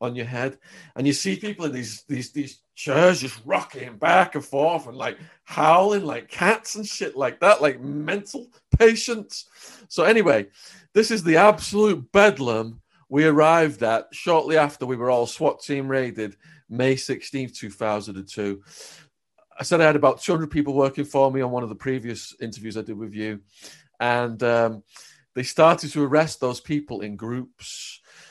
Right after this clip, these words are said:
So they had the continuous criminal enterprise, you know, the crime, uh, family.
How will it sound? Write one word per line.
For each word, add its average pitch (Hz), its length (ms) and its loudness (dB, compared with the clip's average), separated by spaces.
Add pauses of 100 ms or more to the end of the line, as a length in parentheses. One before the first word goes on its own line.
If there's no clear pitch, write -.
(100)
So 139 160 -4
they 135 160 0
had 156 280 4
the 143 80 -4
continuous 170 680 -4
criminal 160 360 -4
enterprise, 151 720 -2
you 123 60 -6
know, 120 60 -6
the - 100 -10
crime, 151 580 -2 (400)
uh, 127 220 6
family. 143 760 0